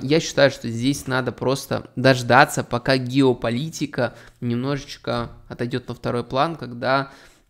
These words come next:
это будет, возможно, не скоро, да, может быть, даже не в ближайшие пять-семь лет, но рано или поздно, э, отношения наладятся. Я не думаю, что все поссорились навсегда на всю жизнь.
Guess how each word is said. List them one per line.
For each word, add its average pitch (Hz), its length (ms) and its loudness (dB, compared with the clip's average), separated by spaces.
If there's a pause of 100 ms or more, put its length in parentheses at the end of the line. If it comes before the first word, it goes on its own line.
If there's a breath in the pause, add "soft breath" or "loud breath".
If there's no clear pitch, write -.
это 135 200 -2
будет, 127 260 2
возможно, 123 400 0
не 123 160 -2
скоро, 151 440 2
да, 127 260 2
может 123 260 -6
быть, 117 160 -8
даже 117 240 -4
не 123 140 -2
в 117 40 -4
ближайшие 120 560 -2
пять-семь 117 560 -2
лет, 156 280 -2 (340 loud breath)
но 139 260 0
рано 139 260 2
или 143 120 0
поздно, 156 840 0
э, 120 440 -8
отношения 127 500 -4
наладятся. 135 600 -2
Я 120 80 -4
не 120 100 -6
думаю, 131 300 -4
что - 160 -14
все - 220 -8
поссорились 117 680 -10
навсегда 120 380 -10
на 117 140 -10
всю 127 200 -10
жизнь. 170 400 -6